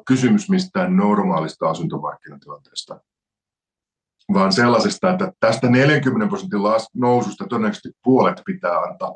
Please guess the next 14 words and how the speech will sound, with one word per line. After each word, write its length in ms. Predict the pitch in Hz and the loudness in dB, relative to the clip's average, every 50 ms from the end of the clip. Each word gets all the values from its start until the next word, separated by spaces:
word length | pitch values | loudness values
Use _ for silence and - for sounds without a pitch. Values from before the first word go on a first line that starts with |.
| - _ | -8 _
pois. 460 | - 90 - - - - - - - - | -4 -2 -2 -2 -6 -10 -14 -16 -14 -14
Eli 80 | 95 92 - | -12 -6 -2
jos 180 | 98 104 104 | 0 0 0
oletetaan, 480 | - - 123 127 131 127 117 - 104 107 | 0 0 2 2 2 2 2 2 2 0
että 120 | - 110 | 0 -2
se 60 | 101 - - - - - _ _ _ _ | -4 -6 -8 -16 -20 -20 _ _ _ _
asunnot 340 | - 120 120 120 107 95 - | -2 -2 2 2 2 2 2
laskee 300 | 101 98 101 - - 98 | 2 0 0 0 0 2
ainakin 300 | 95 95 95 90 90 - - | 2 2 2 0 -2 -2 -2
kaksikymmentä 420 | 107 104 - - - - - _ | -2 -2 -2 -6 -12 -16 -18 _
prosenttia, 560 | - - - - _ _ _ _ _ _ _ _ _ _ _ _ _ _ _ _ _ _ _ _ _ - | -18 -18 -18 -18 _ _ _ _ _ _ _ _ _ _ _ _ _ _ _ _ _ _ _ _ _ -4
niin 360 | 107 104 101 98 95 95 92 - | 0 0 2 2 2 2 2 0
mikä 320 | 104 104 131 - 135 131 | 0 0 0 0 0 0
se 180 | 123 - 123 92 | 0 0 -2 -2